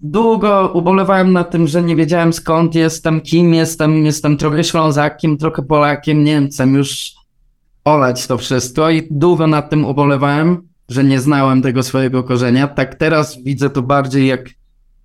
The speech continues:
korzenie, które po prostu sięgają daleko i szeroko i cały globus może, wiesz, mogę, e, obejmować.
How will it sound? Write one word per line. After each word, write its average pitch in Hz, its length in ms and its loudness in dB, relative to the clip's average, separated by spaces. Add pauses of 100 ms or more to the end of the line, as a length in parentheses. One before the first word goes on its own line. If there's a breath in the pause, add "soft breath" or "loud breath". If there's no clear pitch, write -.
korzenie, 135 500 2
które 131 240 -2
po 127 120 -2
prostu 131 300 -4
sięgają 123 540 2
daleko 123 600 0
i 117 240 -4
szeroko 127 840 -2
i 117 460 2 (1400)
cały 156 300 0
globus 120 420 -2
może, 107 460 -2 (180)
wiesz, 107 400 -2 (840)
mogę, 135 320 2 (960)
e, 117 280 2
obejmować. 123 760 0